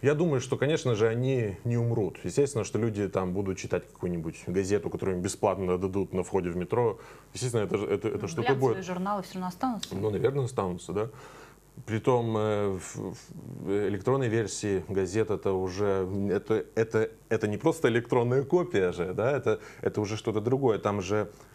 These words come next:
Speaker 1: очень много каких-то сервисов, э, которых в печатной газете нет. Э, электронная версия газеты — это и телеканал, это и радио,
Speaker 2: Мгм.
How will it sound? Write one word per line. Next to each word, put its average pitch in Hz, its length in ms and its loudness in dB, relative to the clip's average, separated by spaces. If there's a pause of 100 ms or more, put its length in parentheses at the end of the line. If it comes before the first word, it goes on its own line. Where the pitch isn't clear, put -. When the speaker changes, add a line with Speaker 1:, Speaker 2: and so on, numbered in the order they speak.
(300)
Speaker 1:
очень - 280 -2
много 101 540 2
каких-то 98 400 -4
сервисов, 113 760 0
э, 95 140 2
которых 98 320 0
в - 240 -12
печатной 98 360 -2
газете 98 380 0
нет. 131 220 0 (400)
Э, 78 340 -4
электронная 107 680 0
версия 101 340 0
газеты — 98 400 0
это 87 140 -2
и 92 260 0
телеканал, 104 720 0
это 92 180 -4
и 90 120 2
радио, 104 480 2
Speaker 2:
Мгм. 95 80 2